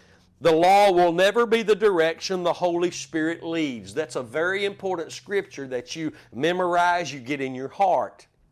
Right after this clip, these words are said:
so that you can share it with those who are children of God, but they're bound by the law. They're back under, the, maybe, and I hate saying they're back under the law, but they're living as though they're back under the law.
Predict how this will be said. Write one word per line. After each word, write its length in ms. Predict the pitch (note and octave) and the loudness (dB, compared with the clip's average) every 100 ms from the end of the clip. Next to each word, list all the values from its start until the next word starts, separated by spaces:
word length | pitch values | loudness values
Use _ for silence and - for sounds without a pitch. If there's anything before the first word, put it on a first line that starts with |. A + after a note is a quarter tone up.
| _ _ _ _ _ _ _ _ _ _ _ _ _ _ - | _ _ _ _ _ _ _ _ _ _ _ _ _ _ -10
so 160 | F#3 | -4
that 180 | D#3 D3 | -4 -6
you 100 | E3+ | -10
can 160 | D3+ C#3+ | -10 -12
share 340 | - G#3 G3 | -6 -2 -2
it 100 | C3+ | -4
with 160 | C#3 C#3+ | -8 -6
those 460 | D3 D3 D3+ D3+ | -4 -4 -8 -10
who 180 | E3 D3 | -8 -4
are 220 | D#3 G3+ | -4 -4
children 420 | - G#3+ G3 E3+ | -6 -8 -6 -6
of 100 | D3+ | -8
God, 360 | B2 D#3 D#3+ D3 | -2 0 0 -2
but 160 | C3 - | -8 -6
they're 140 | D#3+ | -8
bound 760 | A2+ G#2 F3 F#3+ C3 B2+ B2 A#2 | -8 -6 -6 -4 -4 -6 -6 -2
by 140 | C3+ | -2
the 100 | C3+ | -2
law. 520 | D3 D3+ C#3+ F2 - _ | -4 -4 -4 -8 -16 _
They're 200 | - D#3 A2+ | -2 -2 -2
back 520 | F2+ D#3 F#3 G3+ _ _ - | -4 -2 0 -4 _ _ -4
under, 420 | F3 F#3 F3+ - B2+ | -4 -4 -8 -10 -10
the, 160 | D3 - | -10 -8
maybe, 440 | C#3+ G3+ G#3+ G3 - - - | -4 -2 -4 -8 -12 -20 -6
and 220 | D3+ D#3 | -4 -2
I 80 | F3 | -2
hate 260 | B3+ D#4 | -2 -4
saying 320 | - B3+ A3+ | 0 2 2
they're 100 | F#3+ | 0
back 420 | D#3+ F#3 G3 F#3+ - | 0 2 0 0 -4
under 380 | G#3+ B3+ G#3 E3 | 0 0 2 2
the 100 | B2+ | 2
law, 640 | A#2 F2+ F#2 A#2 F3 F3+ - - | -2 -4 -4 4 4 2 -6 -4
but 160 | F3+ | -4
they're 180 | F#3 G3+ | 2 4
living 540 | G3+ B3 D#4+ D#4+ A#3 D#3+ | 4 4 2 2 0 -2
as 200 | B2 A#2+ | -4 0
though 200 | D#3 C#3+ | 0 0
they're 160 | C3+ | -4
back 320 | A2+ B2+ A#2+ | -2 -2 -2
under 300 | B2+ B2 A#2+ | -4 -4 -6
the 140 | G2+ G2 | -8 -8
law. 340 | G2 F2+ - | -8 -12 -16